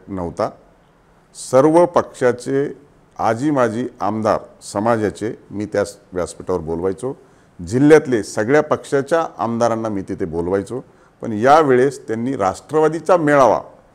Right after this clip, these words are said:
अशा पद्धतीचं चित्रपट केलं. मला तिथे बोलवलं नाही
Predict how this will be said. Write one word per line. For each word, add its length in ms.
अशा 220
पद्धतीचं 520
चित्रपट 440
केलं. 240
मला 280
तिथे 260
बोलवलं 400
नाही 180